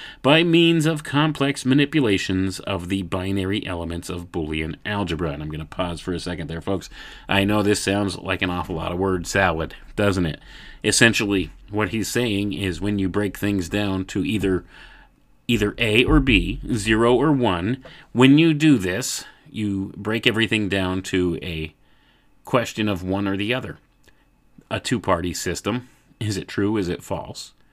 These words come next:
Yes or no? It's a yes-no question. So th-, this is what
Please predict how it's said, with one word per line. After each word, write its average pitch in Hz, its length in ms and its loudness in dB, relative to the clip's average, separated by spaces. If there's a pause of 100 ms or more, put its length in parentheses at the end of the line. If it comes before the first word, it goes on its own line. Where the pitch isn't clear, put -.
(320)
Yes 98 340 -4
or 113 80 2
no? 85 420 -6 (800)
It's 123 160 -2
a 135 60 6
yes-no 131 440 2
question. 151 500 -2 (760)
So 120 280 2
th-, 98 320 -2
this 139 280 -2
is 143 140 0
what 135 360 -2